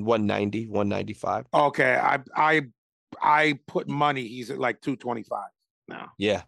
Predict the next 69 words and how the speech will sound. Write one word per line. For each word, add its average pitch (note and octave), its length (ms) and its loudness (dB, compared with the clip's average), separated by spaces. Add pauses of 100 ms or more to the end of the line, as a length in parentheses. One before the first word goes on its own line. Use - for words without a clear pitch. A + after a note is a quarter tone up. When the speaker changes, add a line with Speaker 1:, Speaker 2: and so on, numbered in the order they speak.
(840)
Speaker 2:
I C#3 220 4
Speaker 1:
Eating G3+ 140 6
Speaker 2:
would, F3 80 6
Speaker 1:
good, - 180 -2
Speaker 2:
I F3 160 2
would, E3+ 180 2
I D#3 140 2
would E3 60 4
Speaker 1:
not C3 180 4
Speaker 2:
bet E3 80 2
that. D3+ 60 4
Speaker 1:
training, A2 360 2
not B2 240 2
Speaker 2:
That B2+ 60 4
Speaker 1:
running. A2 180 4
Speaker 2:
none A#3+ 200 4
of, D#4 160 2
none B3 360 -2
of E4 140 -2
that D#4+ 220 0
is D#4 100 -4
shitting E4 320 -6
on B3+ 140 -2
him. G3 80 -6
The F#3+ 60 -8
guy's B3+ 300 -8 (120)
fought C#4 140 0
Speaker 1:
Right. B3+ 40 6
Speaker 2:
his A#3 120 0
whole B3 220 -4
life. B3 280 -2 (100)
I'm - 180 -4
just G3+ 60 -6
Speaker 1:
Right. A2 140 2
If - 20 -12 (140)
he A#3+ 60 0
Speaker 2:
saying. C#3 100 4
Speaker 1:
wants D3+ 160 2
to E3+ 100 4
retire, D3 360 4
Speaker 2:
But D3+ 80 6
Speaker 1:
retire. D3+ 360 0
Speaker 2:
all C4+ 600 2
of G3 60 -4
that, - 260 -4
but D3+ 100 -8
none G#3 240 0
of B3+ 100 0
that. A3+ 220 -2
I'm G3+ 220 0
saying A3 340 -6
that, G3 300 -2 (200)
n-, C#3+ 120 -12 (100)
I'm F#3+ 220 -2
not D4 200 0
mad F#4 240 -4
at - 140 -8
it. - 180 -14
I'm C3+ 160 -12
only G#3+ 220 -4
mad A#3+ 400 -2
at E3 200 -2
it E3 100 -8
if D#3+ 180 -8
you D#3+ 140 -16
were D#3 60 -10
still F#3+ 260 2
gonna E3+ 280 -2
chirp - 380 0